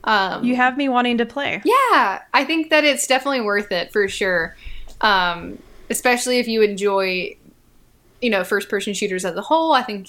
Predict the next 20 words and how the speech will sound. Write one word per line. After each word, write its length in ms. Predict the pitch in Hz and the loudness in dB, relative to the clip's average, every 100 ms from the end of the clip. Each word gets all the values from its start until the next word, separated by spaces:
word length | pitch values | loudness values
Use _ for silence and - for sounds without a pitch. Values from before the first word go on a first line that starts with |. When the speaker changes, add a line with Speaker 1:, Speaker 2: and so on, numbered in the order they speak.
| - | -14
Speaker 1:
you 160 | 208 196 | -4 -4
would 80 | |
really 200 | 180 175 | -4 -6
enjoy 280 | 180 185 185 | -6 -4 -2
this. 200 | 180 180 | -2 -2
And 100 | - | -2
I 40 | 226 | -2
think 180 | 339 | -2
it's, 140 | 349 - | -4 -2
honestly, 380 | 220 247 370 370 | 2 2 2 0
I 40 | 311 | 0
think 160 | 247 | -2
the 60 | 208 | -2
game's 240 | 196 190 | -2 -2
worth 240 | 185 180 175 | -2 -4 -4
it 140 | - | -8
just 200 | 180 - | -8 -8
for 100 | 190 | -8
the 80 | 180 | -8
multiplayer. 720 | 175 180 - - - - | -8 -8 -10 -8 -6 -6